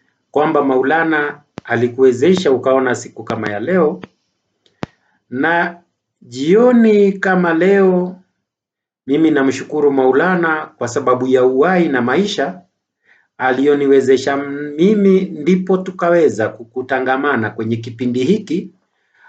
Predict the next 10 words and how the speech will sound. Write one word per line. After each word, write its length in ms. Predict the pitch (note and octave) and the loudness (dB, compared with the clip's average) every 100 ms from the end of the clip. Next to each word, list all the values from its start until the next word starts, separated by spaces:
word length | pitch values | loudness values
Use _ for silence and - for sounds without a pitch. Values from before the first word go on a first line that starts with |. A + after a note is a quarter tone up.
| _ | _
ambacho 440 | A2+ C3 G3+ A3 F#3+ | -4 0 0 0 0
ni 100 | D#3+ | 0
kipindi 440 | - - E3 D3+ | -4 0 0 0
cha 140 | D#3 | -2
Kiswahili 920 | C3+ C#3 - D3+ D3+ E3+ D#3 D3+ D3+ - _ _ _ | -4 -6 -4 0 2 2 2 -2 -4 -10 _ _ _
kinamasi 680 | F3+ D3+ D3 D#3+ D3+ - | -2 0 0 -2 -4 -8
cha 160 | A#2 B2+ | -6 -4
lugha. 440 | B2 B2+ A2+ G#2+ - _ _ _ _ _ _ _ _ _ _ _ _ _ _ | -4 -6 -6 -8 -14 _ _ _ _ _ _ _ _ _ _ _ _ _ _
Kama 300 | F#3+ A#3+ C4 | -2 0 2
ilivyo 420 | G3 E3 D3 D#3+ | 2 0 0 0